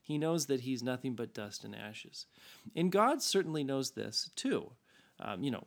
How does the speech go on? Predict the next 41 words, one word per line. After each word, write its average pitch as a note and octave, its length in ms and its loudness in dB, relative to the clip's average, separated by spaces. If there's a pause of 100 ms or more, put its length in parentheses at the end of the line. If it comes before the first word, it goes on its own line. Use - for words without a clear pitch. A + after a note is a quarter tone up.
not E3 220 4
only F3+ 240 2
seeing C#3 280 2
that A#2+ 140 2
he A#2+ 120 -8
formed B2 380 -2
man A#2+ 260 0
from A2 160 -10
the G#2+ 80 -6
dust A2+ 400 0
of - 80 -14
the A2 60 -10
ground, B2 600 -2 (260)
he B2+ 140 -4
obviously C3 480 2
knows A2 280 -8
it B2 140 -10
since B2+ 200 -2
he C#3 140 0
breathed B2+ 300 0
life A#2 340 0
into A2 200 -8
this - 220 -8
dust, - 460 -4 (480)
and A2 320 -2
this A2 220 -2
dust, A#2 460 -2 (320)
uh, G#2 100 -10
had G#2+ 180 -4
a G#2 80 -4
name, A2+ 440 0
and, G#2 400 -6
and, G#2+ 340 -4
uh, G#2 280 -4
the A#2 200 -6
human A2+ 320 -2
race B2 520 2 (340)
was A2 200 -4
redeemed B2 360 2
by G#2+ 140 2
Christ B2 720 -2